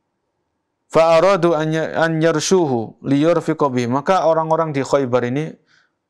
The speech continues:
menyogok, menyogok Abdullah bin Rawaha tadi supaya,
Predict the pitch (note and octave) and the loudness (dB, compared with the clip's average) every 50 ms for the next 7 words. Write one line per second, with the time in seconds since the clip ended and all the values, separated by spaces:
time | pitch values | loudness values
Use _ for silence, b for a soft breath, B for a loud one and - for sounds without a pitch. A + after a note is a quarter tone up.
0 | - C#3+ D3 D3+ D3+ D3+ C#3 C#3 - - B2+ - - - _ _ _ _ _ _ | -6 -4 -4 -2 -2 -2 -4 -4 -2 -2 -2 -2 -4 -8 _ _ _ _ _ _
1 | _ _ _ _ _ _ _ _ _ _ _ _ _ _ _ _ _ _ - C3+ | _ _ _ _ _ _ _ _ _ _ _ _ _ _ _ _ _ _ -8 -4
2 | C3 C3+ C3+ C3 B2+ - C#3+ B2+ F#2+ C3 A#2+ B2+ C3 C3 B2 A#2+ C3 B2 B2 B2 | -4 -2 -2 -2 -2 -2 -2 -2 -2 -4 -4 -4 -4 -4 -2 -4 -4 -2 -2 -2
3 | A#2+ A#2 C3 B2 G#2+ A#2 C3+ C#3 - D3 B2+ C3+ C3 B2+ B2+ C3 D3 D#3+ - | -2 -2 -4 -4 -4 -6 -6 -4 -4 -6 -4 -2 -2 -2 -2 -4 -4 -6 -10